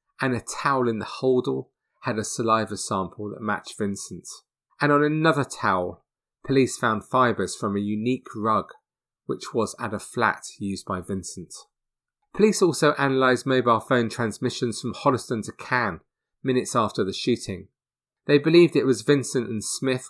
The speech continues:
calling Dave Sharma to tell him they'd murdered Dave. Detectives suspected it was Vincent ringing up and saying, "Job done, mate." This was enough to arrest Vincent and Jones.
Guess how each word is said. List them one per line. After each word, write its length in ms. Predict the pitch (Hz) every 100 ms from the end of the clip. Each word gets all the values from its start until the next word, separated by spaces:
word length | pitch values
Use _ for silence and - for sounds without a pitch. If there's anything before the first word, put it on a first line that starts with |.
| -
calling 400 | - 139 123 110
Dave 240 | 120 110
Sharma 560 | - 139 131 117 90 - _ _ -
to 100 | 117
tell 220 | - 120
him 120 | 110
they'd 260 | 107 101 -
murdered 460 | 110 107 98 90
Dave. 380 | - 101 92 - _ _ _ _ _ _ _
Detectives 560 | - - 202 - - 123
suspected 540 | 117 - 143 - -
it 80 | 110
was 140 | 120 104
Vincent 400 | 127 104 120 104
ringing 320 | 113 113 113
up 180 | 120 - -
and 140 | - 101
saying, 400 | 120 113 110 101 _ _ _ _ -
"Job 240 | 120 95
done, 260 | 104 90 82
mate." 300 | 85 82 - - _ _ _ - _ _ _ _ _ _ _ -
This 160 | 190
was 140 | 190 151
enough 340 | 165 160 -
to 120 | - 135
arrest 380 | 123 117 -
Vincent 340 | 139 127 - 120
and 120 | 107
Jones. 560 | 120 113 98 92 -